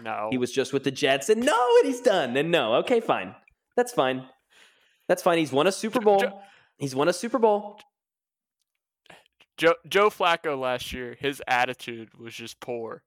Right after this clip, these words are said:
Speaker 1: Like, he just didn't care anymore. He just didn't have it anymore.
Speaker 2: It's fair.
Speaker 1: And, and I think, too, with the, <laughs> the way the Jets, the, I think the Jets were done with the Joe Flacco experience as well. I mean, they're very much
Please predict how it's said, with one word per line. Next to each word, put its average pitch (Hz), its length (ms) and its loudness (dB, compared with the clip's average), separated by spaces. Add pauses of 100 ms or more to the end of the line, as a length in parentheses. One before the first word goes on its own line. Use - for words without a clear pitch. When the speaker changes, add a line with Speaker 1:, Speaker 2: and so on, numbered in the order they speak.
Speaker 1:
Like, 131 180 -4
he 160 140 -6
just 143 320 -6
didn't 147 320 -6
care 139 280 -2
anymore. 113 460 -12
He 143 120 -4
just 160 260 -12
didn't 151 280 -4
have 135 400 0
it 120 120 -12
anymore. 120 160 -16
Speaker 2:
It's 117 80 -18
fair. 101 280 -2 (520)
Speaker 1:
And, 127 200 -2
and 143 160 0
I 135 100 2
think, 160 280 -8
too, 170 240 -8
with 156 220 -14 (520)
the, - 280 -4
<laughs> - 80 -20
the 160 80 -2
way 165 180 4
the 165 80 -6
Jets, - 480 -4 (340)
the, 143 240 -6
I 160 120 2
think 208 180 -10
the 175 60 -2
Jets 156 280 0
were 147 80 -10
done 139 280 -2
with 127 100 -14
the 131 60 -14
Joe 127 220 -6
Flacco 123 460 -6
experience 123 520 -14
as - 120 -20
well. 67 300 -10 (400)
I 135 60 -6
mean, 135 180 -6
they're 143 220 -2
very 139 340 -4
much 135 300 -8